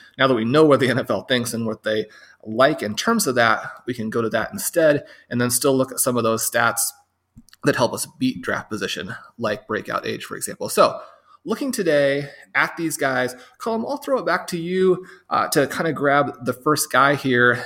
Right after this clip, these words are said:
now that we've created the context. The top day three player in the projections and the only guy currently going in the first three rounds of rookie drafts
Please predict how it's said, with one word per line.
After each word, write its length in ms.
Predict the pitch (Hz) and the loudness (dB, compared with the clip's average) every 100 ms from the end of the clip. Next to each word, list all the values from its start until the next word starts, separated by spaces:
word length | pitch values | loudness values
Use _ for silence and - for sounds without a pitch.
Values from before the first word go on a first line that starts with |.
| - | -10
now 200 | 135 127 | -4 -2
that 80 | 127 | 0
we've 260 | 123 120 - - _ _ _ _ _ _ | 0 -2 -6 -16 _ _ _ _ _ _
created 380 | - 135 135 127 | -2 0 2 -2
the 80 | - | -6
context. 720 | - 175 175 123 120 - - - _ _ _ _ _ _ - | -2 0 0 -2 -4 -6 -10 -14 _ _ _ _ _ _ -4
The 100 | 139 | -2
top 380 | - 214 262 - - - - 120 | 0 0 0 -4 -16 -20 -20 -6
day 280 | 131 143 165 | -2 0 -2
three 560 | - 147 147 147 143 - _ _ _ _ | -2 -4 -2 0 -2 -4 _ _ _ _
player 640 | - 147 135 113 110 101 - - _ _ | -10 2 2 2 0 -4 -6 -20 _ _
in 100 | 170 | -2
the 80 | 208 | -2
projections 760 | 196 151 120 113 123 117 113 - - - - | -2 -4 -4 -4 -2 -2 -2 -6 -16 -12 -4
and 120 | 120 | 0
the 100 | 117 | 0
only 280 | 156 190 190 | 0 0 0
guy 240 | 160 135 | 0 0
currently 540 | - - 208 196 156 | -2 -2 0 0 0
going 500 | 127 127 120 117 120 117 - | 2 2 2 0 -4 -8 -6
in 140 | 127 | -4
the 80 | 117 | -2
first 420 | 110 143 143 - | -2 0 0 -2
three 280 | - 143 143 | -6 -2 0
rounds 640 | 127 117 117 117 120 120 - _ _ _ | 0 2 2 2 -2 -6 -8 _ _ _
of 460 | 120 113 110 110 - - | -2 2 2 0 -6 -2
rookie 280 | 143 - 131 | 0 2 0
drafts 520 | 110 110 113 - | 0 0 -2 -2